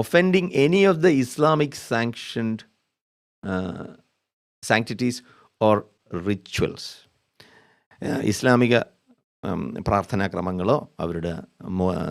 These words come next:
വിശ്വാസമുറകളോ നിങ്ങൾ ലംഘിച്ചാൽ അതിന് കൊടുത്തിരിക്കുന്ന ശിക്ഷയാണ്. ഏ, ആ ശിക്ഷയൊക്കെ പിന്നെ വരുന്നുണ്ട്. ഇതൊന്ന്. രണ്ട്, offending any of the sanct-, ഏ, sanctities of rituals estab-, established in <clears throat>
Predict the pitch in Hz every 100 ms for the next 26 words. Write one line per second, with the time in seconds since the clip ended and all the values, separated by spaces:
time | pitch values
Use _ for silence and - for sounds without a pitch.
0 | - - - 90 - 104 - 98 87 95
1 | 95 113 - 92 85 90 - - 87 87
2 | - - 104 156 - _ _ _ - 92
3 | 98 98 87 87 87 87 85 - 82 -
4 | 71 - - _ _ 104 98 95 131 160
5 | 147 131 120 92 78 - - 120 120 101
6 | 92 - - - - _ 123 139 - 123
7 | 151 165 170 - 139 156 202 190 170 -
8 | - - 139 131 - 120 120 131 - 107
9 | 104 113 123 123 135 143 135 - 107 104
10 | 113 139 135 123 - _ 107 123 117 110
11 | 110 104 95 - 123 120 127 - - -
12 | - - _ _ - 123 127 123 - 120